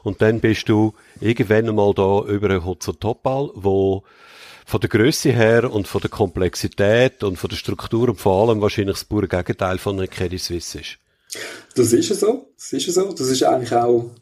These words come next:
Speaker 2: schlussendlich auch der Grund gewesen, wieso ich wieder einen Wechsel angestrebt habe. So spannend wie die Zeit auch war, ist, und wodurch, was mir immer gefehlt hat, ist,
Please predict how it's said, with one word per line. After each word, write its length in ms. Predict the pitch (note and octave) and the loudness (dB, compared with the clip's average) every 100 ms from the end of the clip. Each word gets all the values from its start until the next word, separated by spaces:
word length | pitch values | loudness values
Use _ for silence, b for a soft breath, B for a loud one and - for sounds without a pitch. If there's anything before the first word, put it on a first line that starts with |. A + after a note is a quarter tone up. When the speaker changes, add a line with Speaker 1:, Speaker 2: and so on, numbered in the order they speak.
| - | -20
Speaker 2:
schlussendlich 520 | - B2+ C3+ C#3 - | -8 -2 0 0 -2
auch 60 | B2 | -4
der 100 | A2+ | 0
Grund 300 | A2+ A2+ - | 2 2 2
gewesen, 240 | - C3+ | -2 -2
wieso 200 | B2+ A#2+ A#2 | 0 0 2
ich 80 | A2+ | 0
wieder 160 | A2 | -2
einen 100 | A2 | -2
Wechsel 400 | A2 A2 - D#3+ | -2 -4 -4 -4
angestrebt 480 | - - - - _ | -4 -8 -12 -12 _
habe. 160 | E3 E3 B _ | -4 -4 B _
So 160 | - | -2
spannend 420 | A#2+ - C3 E3 C#3 | 0 4 4 4 0
wie 100 | C3 | -2
die 120 | B2+ | 0
Zeit 260 | D3 - | -2 0
auch 160 | A#2 - | -2 -2
war, 280 | B2+ D#2+ D2+ | -4 0 -2
ist, 300 | - - - | -2 -10 -4
und 680 | - C3 B2+ B2+ A#2+ A#2 - - _ _ _ | -2 -2 -6 -10 -12 -12 -18 -20 _ _ _
wodurch, 840 | A#2+ A#2+ A#2+ B2 B2+ C3+ C3+ - b b b b _ _ | 0 2 2 2 0 0 0 -2 b b b b _ _
was 260 | A#2+ B2 A#2 | 0 0 4
mir 160 | A#2 | 2
immer 100 | D3 | 2
gefehlt 400 | - A#2+ B2 C#3 | 0 0 0 -2
hat, 280 | B2+ A#2+ - | -6 -6 -10
ist, 480 | - A2 G#2+ - | -4 -2 -2 -6